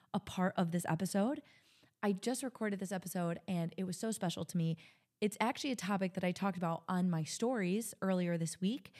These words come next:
And I got so much feedback from you all that I just decided, you know what? I wanna make this into a full-blown episode for the pod. So this episode is based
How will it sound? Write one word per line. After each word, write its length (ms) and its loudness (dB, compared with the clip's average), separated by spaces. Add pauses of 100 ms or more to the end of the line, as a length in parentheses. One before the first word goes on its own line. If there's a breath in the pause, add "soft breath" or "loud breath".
(380 loud breath)
And 340 0
I 80 0
got 180 -6
so 220 -2
much 200 -6
feedback 360 0
from 140 0
you 140 2
all 240 2
that 120 -4
I 140 0
just 160 -10
decided, 420 -2
you 80 -4
know 60 -2
what? 300 -2
I 100 -2
wanna 160 -4
make 180 -4
this 140 -6
into 320 -2
a 80 0
full-blown 1040 -2
episode 480 0
for 220 2
the 60 2
pod. 420 -2 (260 loud breath)
So 420 2
this 280 -2
episode 480 2
is 160 0
based 420 2